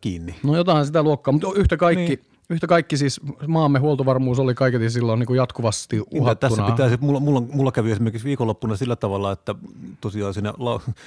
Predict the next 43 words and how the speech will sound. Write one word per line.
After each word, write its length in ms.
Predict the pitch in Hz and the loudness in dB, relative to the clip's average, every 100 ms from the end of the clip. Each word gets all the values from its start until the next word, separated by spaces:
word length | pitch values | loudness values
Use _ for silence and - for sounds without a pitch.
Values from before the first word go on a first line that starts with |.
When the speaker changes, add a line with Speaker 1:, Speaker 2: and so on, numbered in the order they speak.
| - - | -20 -2
Speaker 1:
sunnuntai- 360 | 131 120 110 | 0 2 2
ja 40 | 110 | 2
maanantai 420 | 123 117 113 98 | 2 0 0 -2
välisenä 300 | 104 110 107 | -2 -2 0
yönä 160 | 107 | 0
kello 220 | 104 107 104 | -2 -4 -4
kaksikymmentäkolme 520 | 113 - - 107 104 | -6 -8 -4 -2 0
kolmekymmentä 640 | 127 113 107 101 95 98 | 2 2 2 -2 -4 -4
viiva 140 | 98 104 | -4 -2
nolla 220 | 107 107 | -2 0
kaksi 280 | 123 - 104 | -2 -2 -2
huoltovarmuuteni 640 | 127 110 98 95 101 110 101 | -2 0 0 0 -2 -2 -2
oli 80 | |
uhattuna, 420 | 123 127 - 101 92 | 0 0 -2 -4 0
koska 240 | 165 - | 0 0
Alepa 280 | 131 135 127 | 2 2 4
meni 200 | 139 160 | 2 2
silloin 360 | 127 139 120 113 | 2 2 2 2
kiinni 320 | 151 123 107 | 2 4 2
ja 60 | 107 | 2
mä 120 | 113 | 0
en 60 | |
päässyt 300 | 110 117 - | 0 -2 0
enää 160 | 127 131 | 0 2
Alepaan. 400 | 139 117 - 90 | 2 0 -2 -4
Ja 80 | - | 0
huoltovarmuuteni 760 | 156 131 110 110 113 113 117 123 - | 0 2 0 0 0 0 -2 -4 -8
uhattui, 420 | 127 139 - 110 | -6 -6 -4 -6
kunnes 200 | 110 - | -6 -6
totesin, 260 | 120 110 110 | -4 -2 -4
että 140 | 113 | -4
mä 100 | 110 | -4
en 60 | 110 | -6
ehkä 180 | - | -6
enää 160 | 110 110 | -4 -4
kuitenkaan 400 | 110 107 104 113 | -4 -6 -4 -4
halua 140 | 127 113 | -2 -4
sitä 140 | 104 | -4
maitotölkkiä, 540 | 98 - 107 90 - 92 | -6 -6 -10 -10 -8 -6
vaan 100 | 87 | -4
piti 160 | 104 | -2
mennä 140 | 95 98 | -2 0
nukkumaan. 540 | 107 - - 80 | 0 -2 -6 -6